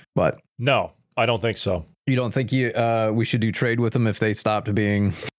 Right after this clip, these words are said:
Speaker 1: um, crazy? Uh, or do you mean, uh, they're not being
Speaker 2: How
Speaker 1: told
Speaker 2: can
Speaker 1: the
Speaker 2: you,
Speaker 1: truth?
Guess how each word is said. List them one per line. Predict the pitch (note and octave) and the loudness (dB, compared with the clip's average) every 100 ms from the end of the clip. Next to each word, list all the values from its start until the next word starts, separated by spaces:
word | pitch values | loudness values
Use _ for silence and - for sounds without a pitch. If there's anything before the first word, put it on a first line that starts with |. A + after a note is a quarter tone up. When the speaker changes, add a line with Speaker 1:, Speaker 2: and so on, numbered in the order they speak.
| _ - | _ -2
Speaker 1:
um, | F#2+ F2 F2+ E2+ - - | 0 2 0 -2 -10 -2
crazy? | A2 F#2+ F2+ - | 0 2 -2 -2
Uh, | F#2 F#2+ G#2 - _ | -2 0 -2 -10 _
or | G#2+ G2 | -2 0
do | G2 | 2
you | G2 | 2
mean, | F#2+ F2+ F2 | 2 2 2
uh, | E2 E2 D#2 D#2+ - _ | 2 2 0 -4 -10 _
they're | G#2+ | 0
not | F#2 D#2+ | 2 0
being | E2 | 0
Speaker 2:
How | E3 | 0
Speaker 1:
told | F#3+ G3 | 0 0
Speaker 2:
can | |
Speaker 1:
the | F3+ | 0
Speaker 2:
you, | D#3 | 0
Speaker 1:
truth? | C#3+ | -2